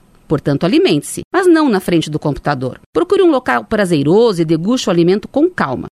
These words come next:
Isso ajudará a relaxar, manter um fluxo de criatividade constante e uma melhor produtividade. Faça uma mini micromeditação.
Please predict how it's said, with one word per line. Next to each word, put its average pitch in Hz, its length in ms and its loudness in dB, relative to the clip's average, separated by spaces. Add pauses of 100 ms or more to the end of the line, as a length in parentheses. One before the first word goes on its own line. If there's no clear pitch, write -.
Isso 262 280 0
ajudará 165 400 0
a 147 40 -2
relaxar, 208 600 -2 (160)
manter 151 320 0
um 135 80 0
fluxo 302 420 0
de 269 140 -2
criatividade 226 680 -2
constante 247 600 -2 (100)
e 277 80 2
uma 285 160 4
melhor 170 460 0 (120)
produtividade. 196 920 -4 (260)
Faça 208 460 -2
uma 147 220 2
mini 269 520 2
micromeditação. 214 1120 -2